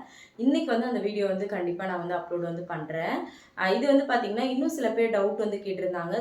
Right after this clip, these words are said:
"சாமிக்கு வச்சிருக்கிற பூவை எடுத்து நீங்க வச்சு சாம்பிராணி ரெடி பண்றேன் அப்படின்னு சொல்லி சொல்லியிருக்கீங்க சிஸ்டர், அப்படி சாமிக்கு வைக்கிற பூவை நீங்க வந்து எடுத்து யூஸ் பண்ணலாமா?"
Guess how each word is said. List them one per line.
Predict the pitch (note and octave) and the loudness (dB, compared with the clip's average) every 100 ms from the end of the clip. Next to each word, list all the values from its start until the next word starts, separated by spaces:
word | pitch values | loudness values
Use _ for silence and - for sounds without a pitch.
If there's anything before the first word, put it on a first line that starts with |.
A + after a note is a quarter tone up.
| A#3+ | 0
"சாமிக்கு | G3+ A#3+ D4 C#4 B3 | 2 2 0 0 -2
வச்சிருக்கிற | A3 G#3 G3+ A3 A3 | -2 -4 -2 -2 -2
பூவை | A3+ A#3 G#3+ G3 | -2 0 2 2
எடுத்து | G3 A3+ | 0 -4
நீங்க | G#3+ F#3+ | -4 0
வச்சு | F3+ F3 - C4 C4+ - - - | -2 -2 -4 -4 -4 -10 -4 4
சாம்பிராணி | G3+ G#3+ A3+ G#3+ | 4 6 4 4
ரெடி | F#3 F#3 | 2 -2
பண்றேன் | F#3+ F3+ F3 F#3 | -2 -2 0 0
அப்படின்னு | F#3 F3+ F#3 | 0 -4 -6
சொல்லி | F#3 F#3+ | -8 -6
சொல்லியிருக்கீங்க | F#3 F#3 F3 E3 E3 | -4 -4 -4 -6 -8
சிஸ்டர், | E3 D#3+ G3 A3+ C4+ - - - | -10 -6 0 0 0 -6 -14 -2
அப்படி | G#3 A#3 | 0 2
சாமிக்கு | A3+ A3 C4+ C4 A#3 | 4 6 4 4 0
வைக்கிற | G#3+ G#3+ G#3 | 0 -4 -2
பூவை | G#3 A3 | 0 2
நீங்க | G#3+ F#3+ | 2 0
வந்து | F#3+ G3+ | 0 0
எடுத்து | G3 G#3+ | -2 -6
யூஸ் | G#3 G3+ G3+ | -8 -6 -6
பண்ணலாமா?" | F3+ E3 E3+ | -4 -4 -2